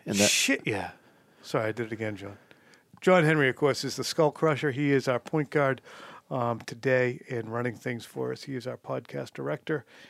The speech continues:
Speaker 2: And, uh, I just gotta added a lot of work for him here at the end of the pod, 'cause I know that we don't always edit stuff out, but I think that the upside of it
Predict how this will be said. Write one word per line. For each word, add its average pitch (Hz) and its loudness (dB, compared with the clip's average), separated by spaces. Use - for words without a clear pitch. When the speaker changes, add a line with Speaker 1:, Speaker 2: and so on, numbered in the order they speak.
Speaker 2:
And, 117 -4
uh, 113 -4
I 147 4
just 160 -2
gotta 170 6
added 165 4
a 147 6
lot 160 6
of 156 6
work 147 6
for 113 -4
him 104 -8
here 117 -2
at 107 -6
the 113 -6
end 107 -6
of 127 -10
the 135 -12
pod, 123 -6
'cause 123 0
I 127 6
know 143 6
that 139 4
we 131 4
don't 135 6
always 147 6
edit 156 4
stuff 160 0
out, 170 4
but 139 4
I 139 6
think 135 0
that 139 0
the 131 2
upside 151 4
of 160 4
it 175 -2